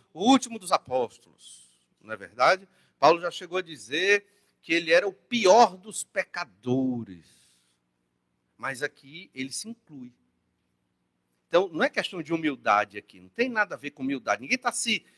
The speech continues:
é, é, balizando na igreja pra saber quem é melhor, quem é pior. O objetivo não é esse. Pelo contrário, os fortes aqui são os que sofrem mais,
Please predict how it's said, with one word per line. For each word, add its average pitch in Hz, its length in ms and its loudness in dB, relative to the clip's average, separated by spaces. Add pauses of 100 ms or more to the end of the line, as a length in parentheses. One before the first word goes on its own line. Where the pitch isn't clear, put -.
(220)
é, 135 420 -2
é, 123 40 -2
balizando 139 840 -2
na 135 140 -8
igreja 123 420 -2
pra 123 120 -10
saber 131 200 -12
quem - 120 -12
é 127 40 -8
melhor, 120 280 -6
quem 143 160 -10
é - 20 -14
pior. 123 300 -6
O 107 80 -10
objetivo 190 400 -14
não 339 100 -8
é 294 80 -6
esse. - 340 4 (380)
Pelo 359 240 4
contrário, 160 580 0 (220)
os 320 260 6
fortes 240 680 4
aqui 226 440 4 (140)
são 330 200 2
os 370 100 -2
que 277 100 -4
sofrem 285 420 2
mais, 254 460 2